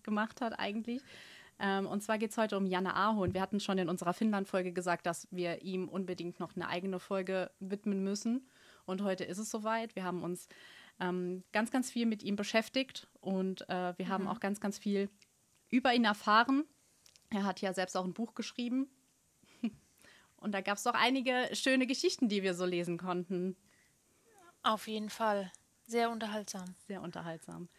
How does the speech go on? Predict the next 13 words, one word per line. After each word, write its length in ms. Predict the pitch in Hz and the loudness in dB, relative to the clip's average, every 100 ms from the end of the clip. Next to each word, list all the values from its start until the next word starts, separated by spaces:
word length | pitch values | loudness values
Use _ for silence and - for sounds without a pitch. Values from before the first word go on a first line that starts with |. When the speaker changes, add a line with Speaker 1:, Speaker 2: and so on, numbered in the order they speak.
| - - _ _ | -20 -20 _ _
Speaker 1:
Also 180 | - 180 | -8 -6
es 100 | 180 | -6
ist 100 | 185 | -6
ein 100 | 196 | -4
ganz 220 | 185 196 - | -2 -4 -2
anderer, 640 | 202 208 190 185 185 - | -2 -2 0 0 0 -4
äh, 180 | - 185 | -4 -4
Typ, 400 | 180 - 208 - | -4 -4 -4 -4
wie 160 | 196 185 | -8 -4
wir 120 | 185 | -2
ihn 120 | 180 | -2
eigentlich, 640 | - 180 175 - 175 - - _ _ _ _ _ _ - | -2 -2 -4 -6 -10 -10 -20 _ _ _ _ _ _ -8
äh, 280 | 180 160 | -6 -6